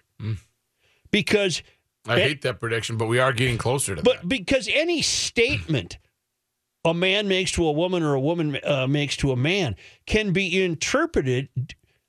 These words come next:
Speaker 2: pending whether you want to introduce an ideology to it.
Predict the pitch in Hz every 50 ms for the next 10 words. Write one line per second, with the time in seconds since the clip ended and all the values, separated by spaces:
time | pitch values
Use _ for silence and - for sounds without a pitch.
0 | _ _ _ _ _ _ _ _ _ _ _ _ _ _ _ _ _ _ _ _
1 | _ _ _ _ _ _ _ _ _ _ _ _ _ - - - - 269 311 320
2 | 302 240 190 175 175 196 190 208 214 226 226 226 240 233 233 226 226 226 190 175
3 | 233 240 240 240 233 208 190 233 247 254 - - 240 220 202 208 233 247 247 254
4 | 262 254 262 285 311 339 339 269 143 147 139 110 - - - 104 - - - -
5 | -